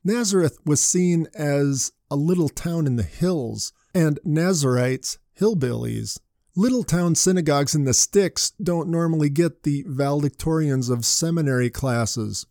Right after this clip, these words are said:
So what she learned in Nazareth's little synagogue probably wasn't real deep, just the basics.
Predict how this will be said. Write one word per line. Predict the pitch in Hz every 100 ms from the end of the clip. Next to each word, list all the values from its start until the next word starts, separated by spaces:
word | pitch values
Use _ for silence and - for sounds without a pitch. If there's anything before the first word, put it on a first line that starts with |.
| _ _ -
So | - 180
what | 190
she | 190 202
learned | 190 226 226 -
in | 170 165 151 -
Nazareth's | 147 151 170 147 131 120 -
little | 160 165 139
synagogue | - 180 180 143 127 120 120 120 - -
probably | - 185 196 156 160 139
wasn't | 135 135 127 127
real | 160 123 131 120
deep, | 113 110 156 135 120 - - -
just | 143 180 170 -
the | 123
basics. | 127 151 165 - 120 - -